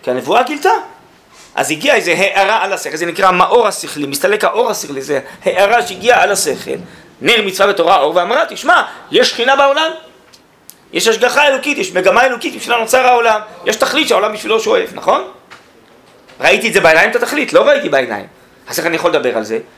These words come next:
כי באה הארה רוחנית, נבואית, הארה שכלית. האירה את השכל שלי המצומצם, אמרה לי, "תשמע, דברים שאתה לא רואה. יש תכלית לעולם, אתה לא רואה." נכון?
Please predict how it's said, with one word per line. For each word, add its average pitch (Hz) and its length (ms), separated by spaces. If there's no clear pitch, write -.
כי - 100
באה 180 220
הארה 160 560
רוחנית, 170 560
נבואית, 147 400
הארה 139 200
שכלית. 269 560
האירה 247 380
את 185 100
השכל 220 300
שלי 190 220
המצומצם, 175 540
אמרה 170 160
לי, - 120
"תשמע, 208 320
דברים 160 200
שאתה 165 120
לא 180 80
רואה. 226 200
יש 180 100
תכלית 311 320
לעולם, 330 260
אתה - 100
לא 156 80
רואה." 220 180
נכון? 208 280